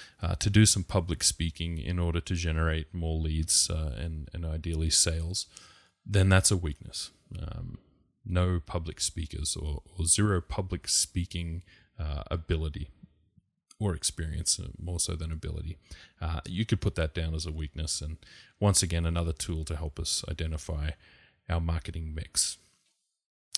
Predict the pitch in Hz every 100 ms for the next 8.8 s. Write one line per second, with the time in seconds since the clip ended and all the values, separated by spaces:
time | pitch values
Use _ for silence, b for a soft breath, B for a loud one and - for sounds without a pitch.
0 | - 101 - 101 87 92 101 120 - 113
1 | 110 110 110 101 95 - - 107 95 85
2 | 85 90 101 113 104 85 78 - _ -
3 | 85 80 - 85 82 82 78 - 90 82
4 | - 95 87 87 - B B B - 80
5 | 90 90 98 87 90 98 98 101 101 92
6 | 90 85 - - 87 82 - 82 82 85
7 | - 98 98 95 - - 98 98 104 101
8 | - 98 95 98 95 107 107